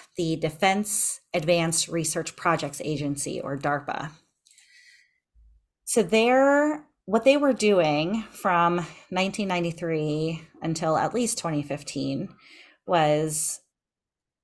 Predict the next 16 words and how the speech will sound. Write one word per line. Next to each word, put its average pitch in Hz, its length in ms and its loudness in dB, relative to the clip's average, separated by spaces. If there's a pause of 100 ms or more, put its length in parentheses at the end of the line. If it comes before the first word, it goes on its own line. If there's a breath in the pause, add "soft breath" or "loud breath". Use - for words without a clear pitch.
(540)
experi-, 208 800 -2 (100)
experimenting 226 1040 2
on 170 180 0
the 165 220 0
ionosphere. 160 1000 -2 (500 loud breath)
So - 140 -4
the 196 120 4
ionosphere 180 1000 4
is 165 280 4
the 160 560 -2
layer 175 440 4
of, 135 480 -4 (1160)
um, 143 460 -2 (640 soft breath)
is - 140 -6
the 175 120 0
layer 160 580 0